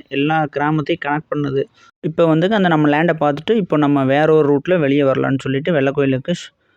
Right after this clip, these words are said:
ஷார்ட்டஸ்ட் ரூட்ல வந்துட்டுருக்கோம். இந்த ரோட்லேயுமே வந்து நம்ம பார்த்த வரைக்கும்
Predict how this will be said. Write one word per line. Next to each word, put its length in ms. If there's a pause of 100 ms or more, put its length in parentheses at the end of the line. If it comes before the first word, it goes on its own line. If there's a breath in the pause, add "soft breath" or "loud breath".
(160)
ஷார்ட்டஸ்ட் 480
ரூட்ல 260
வந்துட்டுருக்கோம். 520 (180)
இந்த 200
ரோட்லேயுமே 520
வந்து 280
நம்ம 180
பார்த்த 280
வரைக்கும் 360